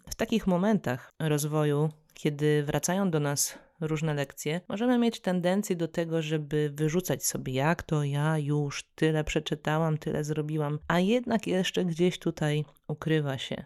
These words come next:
takie ziarenko, w moim przypadku właśnie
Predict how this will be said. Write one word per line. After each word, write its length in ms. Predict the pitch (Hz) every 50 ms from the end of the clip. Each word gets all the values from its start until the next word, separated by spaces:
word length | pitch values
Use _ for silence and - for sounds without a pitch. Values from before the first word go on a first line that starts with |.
| - _
takie 480 | - 139 - - 160 147 143 143 139 - - -
ziarenko, 640 | 139 139 143 143 139 143 143 139 135 127 - - 117 127 - _ -
w 80 | 147 147
moim 300 | 156 147 143 147 147 139
przypadku 680 | - - 156 - - 127 123 - - - 143 165 190 - - _
właśnie 580 | 156 143 147 147 - - 156 147 147 147 143